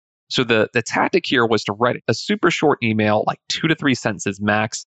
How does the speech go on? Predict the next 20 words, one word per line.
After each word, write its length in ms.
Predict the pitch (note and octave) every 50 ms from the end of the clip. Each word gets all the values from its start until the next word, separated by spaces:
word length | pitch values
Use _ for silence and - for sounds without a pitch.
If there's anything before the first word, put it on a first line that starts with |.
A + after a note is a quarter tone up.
| _ _ -
even 220 | A#2+ D3+ D#3 D#3
include 300 | C3+ A#2+ - - C#3 B2+
typos 520 | - - A2 G#2+ - - G#2 G#2+ G#2+ G#2+ -
and 120 | - A#2+ G#2
a 40 |
few 200 | G2+ - A#2+ A2+
words 260 | G#2+ G#2 G2 G#2+ G#2+ -
to 80 | -
make 160 | G#2+ G#2+ G2+
it 80 | - -
seem 240 | - - A#2 G#2+ G#2
like 140 | G#2 G#2 -
you 80 | G#2 G#2
were 100 | G2 F#2
literally 360 | - A2 A2 A2+ A2 G#2 G#2 G#2
typing 420 | - - - G#2+ G2+ - G2+ G2+
it 80 | G2+ A2+
on 120 | G#2+ G2
your 100 | - -
phone. 400 | - - D3+ C#3 B2 G#2 G#2 A2